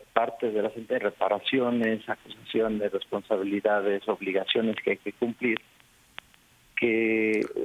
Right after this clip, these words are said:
son lo más importante. No, no es tan grave el hecho de que le hayan dado la razón a los representantes de esta persona,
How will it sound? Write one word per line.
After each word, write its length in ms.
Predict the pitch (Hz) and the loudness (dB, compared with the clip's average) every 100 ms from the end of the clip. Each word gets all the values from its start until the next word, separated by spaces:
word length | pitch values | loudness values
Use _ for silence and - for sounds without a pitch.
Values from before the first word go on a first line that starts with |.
| - - | -4 -2
son 220 | 123 131 | 0 2
lo 80 | 123 | 2
más 200 | 113 123 | 0 -2
importante. 580 | 117 - - 80 - - _ _ - | -2 -2 0 -4 -4 -18 _ _ -8
No, 340 | 107 110 110 123 120 - | -2 0 2 2 -2 -12
no 360 | 113 113 113 120 | -6 -2 0 0
es 100 | 120 - | -2 -2
tan 220 | 135 123 | -2 0
grave 460 | 113 113 113 113 107 | 2 2 2 0 0
el 140 | 104 | -2
hecho 260 | 101 - 113 | -2 0 0
de 140 | 104 | 0
que 140 | - 95 | -2 0
le 80 | 104 | 0
hayan 200 | 110 110 | 2 2
dado 160 | 107 | 2
la 100 | 107 | 2
razón 420 | 98 101 - 104 - _ _ _ _ _ _ _ _ - | 2 0 -2 -2 -6 _ _ _ _ _ _ _ _ -2
a 120 | 101 | 0
los 140 | 95 | 2
representantes 600 | 98 - - 107 104 98 | 2 0 -2 0 0 0
de 80 | 110 | -2
esta 200 | - 117 | 0 0
persona, 480 | - 123 - 101 | 0 0 0 -2